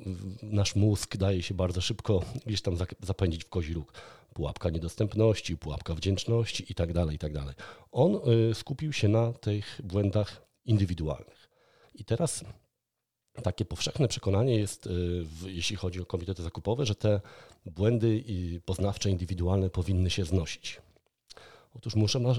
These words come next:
was zmartwić, one się wcale nie znoszą, wręcz się nakładają, jeszcze bardziej komplikując sposób podejmowania tych decyzji i jeszcze bardziej, że tak powiem, odciągając go od tej części, e, racjonalnej. Y,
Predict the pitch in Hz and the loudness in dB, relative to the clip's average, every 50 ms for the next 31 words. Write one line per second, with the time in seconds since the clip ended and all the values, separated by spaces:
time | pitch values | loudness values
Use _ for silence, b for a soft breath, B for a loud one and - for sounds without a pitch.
0 | - - 123 120 117 110 110 113 107 113 117 104 87 - - - 98 107 101 98 | 0 -2 2 2 2 2 0 -2 2 4 4 4 2 0 -4 -8 -2 0 0 0
1 | 101 - - - - 117 110 104 101 104 92 80 87 90 76 - - 87 98 131 | 0 -2 -6 -2 0 0 2 4 4 2 2 2 0 -4 -4 -2 -2 -2 -2 -2
2 | 147 135 - - 95 101 110 117 - - - 101 98 98 101 113 117 - - 120 | -2 -4 -6 -2 2 2 2 4 2 0 2 2 2 4 4 4 2 2 2 2
3 | 110 98 101 101 90 82 78 87 113 156 175 B B B B B B B 107 101 | 2 4 4 4 4 4 2 2 0 0 -2 B B B B B B B 2 2
4 | 107 - - 120 104 123 120 120 110 117 - - 117 - - 113 107 - 123 127 | 2 4 2 0 2 2 2 2 2 0 4 4 4 4 4 -2 -2 0 2 4
5 | 117 107 - - - - 123 113 - 107 - - - 87 90 95 92 87 90 101 | 4 4 2 -2 -2 2 2 2 2 0 -6 -4 -4 -2 0 2 2 2 4 4
6 | 98 90 98 98 95 92 80 87 87 78 82 110 165 190 B B B B B B | 2 2 2 0 0 0 -2 -4 -6 -6 -4 -4 -4 -4 B B B B B B
7 | B 127 123 147 190 - - - 135 120 151 156 147 123 135 139 139 143 - 123 | B 2 2 4 4 4 4 2 4 4 4 2 2 2 2 0 0 0 -2 -2
8 | 110 123 117 - 120 117 - - 143 - - - 123 107 110 107 110 113 110 95 | -2 -2 0 2 0 0 2 0 0 0 2 0 2 4 4 6 6 6 4 2
9 | 98 107 117 117 - - - 95 - - 98 87 - - - 98 90 80 107 - | 0 -2 -4 -4 -4 -2 -2 -2 0 2 0 0 0 0 0 0 0 -2 -2 0
10 | 110 101 95 92 85 - - 95 85 80 73 67 64 - - B B B B B | 2 2 2 2 0 0 2 2 2 2 0 -4 -8 -12 -14 B B B B B
11 | B B B - - 127 123 127 | B B B -8 -4 -4 -4 -4